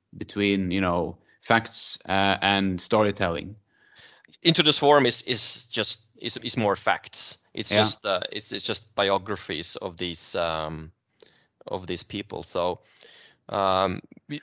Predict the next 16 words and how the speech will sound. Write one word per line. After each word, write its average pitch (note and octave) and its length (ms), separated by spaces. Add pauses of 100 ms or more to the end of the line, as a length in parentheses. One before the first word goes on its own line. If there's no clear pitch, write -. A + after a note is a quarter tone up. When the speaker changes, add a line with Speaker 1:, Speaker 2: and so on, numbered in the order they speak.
Speaker 2:
you E3 120
know, D3+ 120
with, D#3 160
with D#3 120
the D#3 80
process C#3 720
of, A2+ 220
of A2 200
me A2 140
doing A2 440
th-, G2 180
these G#2+ 260
books, - 420 (220)
you A#2+ 60
know, G#2+ 160
I, G2+ 160